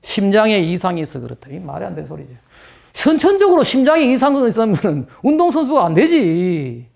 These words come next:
다른 데 이유가 있는 거지. 제가 이걸 보니까 이렇더라고요. 여기 보니까. 우리나라에, 에,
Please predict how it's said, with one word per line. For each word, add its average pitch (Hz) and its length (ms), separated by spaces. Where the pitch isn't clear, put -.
다른 226 180
데 254 80
이유가 151 260
있는 117 200
거지. 113 240
제가 269 200
이걸 294 240
보니까 220 540
이렇더라고요. 147 500
여기 156 120
보니까. 127 480
우리나라에, 214 440
에, 151 840